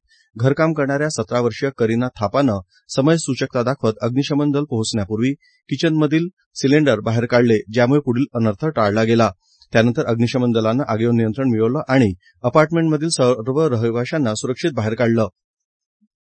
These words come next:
स्त्री शिक्षण प्रसारक मंडळ संचालित महिला महाविद्यालय नंदनवन इथं जून महिन्याच्या होणाऱ्या यूजीसीच्या नेट परीक्षेच्या पेपर एकच्या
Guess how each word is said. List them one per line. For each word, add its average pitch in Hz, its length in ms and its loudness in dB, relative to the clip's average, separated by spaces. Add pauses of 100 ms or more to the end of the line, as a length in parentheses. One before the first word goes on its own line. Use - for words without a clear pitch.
(840)
स्त्री 175 360 0
शिक्षण 175 360 -2
प्रसारक 131 440 0
मंडळ 120 260 2
संचालित 120 540 0
महिला 123 300 -2
महाविद्यालय 117 520 -2
नंदनवन 117 480 -2
इथं 120 320 -4 (100)
जून 147 180 -2
महिन्याच्या 147 420 -4
होणाऱ्या 123 680 0
यूजीसीच्या 139 880 -4
नेट 117 260 0
परीक्षेच्या 120 460 -4
पेपर 117 360 -4
एकच्या 120 320 -4